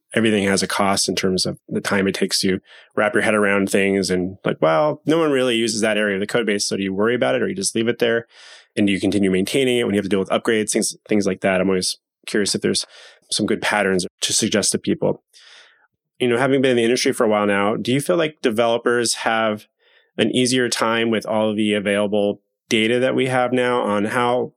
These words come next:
they're progressing? There's a lot of development tools outside of just, like, checking whether or not your test suite's running, but thinking about tools that are, like, reviewing your code and trying to help you identify technical debt or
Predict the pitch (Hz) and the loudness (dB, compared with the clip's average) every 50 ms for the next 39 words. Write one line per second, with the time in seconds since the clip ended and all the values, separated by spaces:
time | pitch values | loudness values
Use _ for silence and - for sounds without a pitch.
0 | _ _ 123 110 - 135 117 123 123 123 - 143 127 113 110 107 110 110 101 92 | _ _ -6 -2 0 0 2 2 0 0 0 0 0 0 0 0 0 -2 -2 -4
1 | - _ - 131 131 - 113 101 117 113 117 117 120 123 - - 120 120 117 117 | -10 _ -14 -6 -4 -2 0 2 2 2 2 0 0 0 0 0 0 0 0 0
2 | - - - _ _ _ _ _ _ _ _ - 127 127 - 160 151 123 113 127 | -2 -4 -6 _ _ _ _ _ _ _ _ -2 -2 0 0 0 0 0 0 -2
3 | - - 110 92 - - 135 127 120 131 120 120 117 117 113 107 104 98 104 104 | 0 0 -2 -2 -2 -2 -2 0 0 0 0 0 0 0 0 0 0 -2 -2 -2
4 | - 165 160 - - 139 120 - - 107 101 98 101 101 101 - - 104 - - | -2 -2 -2 0 -2 -2 -2 0 0 0 0 0 0 -2 -2 -2 -4 -4 -6 -6
5 | - - - - - _ _ - 113 - 117 104 104 104 101 90 104 101 98 98 | -18 -20 -20 -20 -20 _ _ -6 -2 0 2 2 2 2 2 0 0 2 2 0
6 | 95 95 - - 135 127 127 123 113 107 117 110 104 104 101 101 101 104 - _ | -2 -2 -2 -2 0 0 0 0 0 0 0 0 0 0 0 0 -2 -2 -4 _
7 | _ - - - - - _ _ - 95 110 113 107 101 117 127 123 120 117 117 | _ -20 -20 -20 -20 -20 _ _ -2 0 2 2 2 2 2 2 2 0 0 0
8 | 113 127 113 110 107 107 110 - 104 107 101 101 104 104 - 107 104 98 98 90 | 0 0 0 0 0 0 -2 0 0 0 0 0 -2 -2 -2 -2 -2 0 0 0
9 | 101 98 98 104 104 107 101 98 98 98 98 - 120 107 - 113 104 101 98 90 | 0 0 -2 -2 0 0 0 0 -2 -2 -2 -2 -4 -2 0 0 0 0 -2 -2
10 | - 104 101 101 101 101 101 107 104 98 95 95 95 90 87 | -2 -2 0 0 0 0 0 0 0 0 0 -2 -2 -4 -8